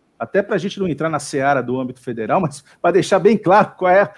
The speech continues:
a configuração de cada um dos poderes. Então, a gente tem conversado muito com os vereadores, mostrando que a importância da, do legislativo em ajustar a legislação, em participar efetivamente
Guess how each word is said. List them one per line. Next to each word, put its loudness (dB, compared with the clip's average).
a -8
configuração -2
de -2
cada -2
um -6
dos -12
poderes. -4
Então, -6
a 0
gente -4
tem -2
conversado 0
muito 0
com -6
os -6
vereadores, 2
mostrando 4
que -2
a 2
importância 0
da, 2
do 2
legislativo 0
em 2
ajustar 0
a 4
legislação, 0
em -4
participar -2
efetivamente -2